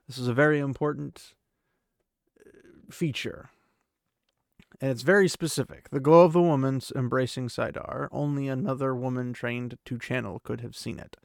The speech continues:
So there's a couple things that happen where essentially, if you're a woman who can channel and you're near somebody who else can also channel,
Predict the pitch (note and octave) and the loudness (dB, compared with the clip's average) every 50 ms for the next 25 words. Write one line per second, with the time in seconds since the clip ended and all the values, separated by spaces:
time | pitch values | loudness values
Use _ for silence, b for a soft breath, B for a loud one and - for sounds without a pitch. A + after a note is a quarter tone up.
0 | B B B B B B B B B _ - D#3+ D3 D3 D3 B2+ D3 D3 G3 G3 | B B B B B B B B B _ 0 2 4 4 2 2 0 -2 -4 -4
1 | - F#3 E3 - E3+ D#3+ D#3 C3+ D#3 C#3 - - - B2 A#2 - F#2+ - - - | -4 -4 -2 -2 -2 -2 -2 -4 -4 -6 -6 -6 -8 -8 -8 -8 -12 -14 -14 -20
2 | _ _ _ _ _ _ _ _ _ _ _ _ _ _ _ _ _ _ _ _ | _ _ _ _ _ _ _ _ _ _ _ _ _ _ _ _ _ _ _ _
3 | _ _ _ _ _ _ _ _ - C#3+ C#3+ C#3 C3+ C3+ B2+ A#2+ - _ C#3+ C3 | _ _ _ _ _ _ _ _ -2 0 2 2 4 2 2 -2 -2 _ -8 -4
4 | - D#3 D3+ D3+ - - D#3 C#3+ D3 C#3+ C#3 C3+ - _ _ _ _ _ - C3 | -2 -2 -2 -2 0 -2 -2 0 0 -2 -2 -4 -6 _ _ _ _ _ -4 -4
5 | - - C3 C3+ C#3 C3+ C3+ C#3+ E3+ F3+ F#3 E3 D#3+ - - D3+ C#3 - - B2 | -4 -4 -2 2 2 4 4 4 4 4 4 2 2 2 0 -4 -6 -4 -4 -6
6 | G#2+ G#2+ - - - C3 C3 - _ - - _ _ _ _ _ _ _ B2 A#2+ | -6 -6 -8 -10 -12 -16 -18 -18 _ -20 -20 _ _ _ _ _ _ _ -8 -4
7 | B2 B2+ B2 C3+ C#3 C#3 - - C#3 B2+ B2 B2+ B2+ B2 A#2 B2 B2+ A#2+ - - | -4 -2 -2 0 -2 -2 0 -2 -2 -2 0 -2 -2 -4 -4 -4 -4 -6 -6 -10
8 | _ - - E3 D3+ - - - - - _ _ _ - C3+ C3 - A3+ A#3+ - | _ -4 -4 -4 -4 -4 -10 -18 -20 -20 _ _ _ -8 -6 -2 0 0 0 0
9 | - - B2+ - - - G2+ F2+ - E2 - E3+ E3+ | -2 -8 -10 -10 -12 -12 -12 -12 -12 -10 -10 -10 -12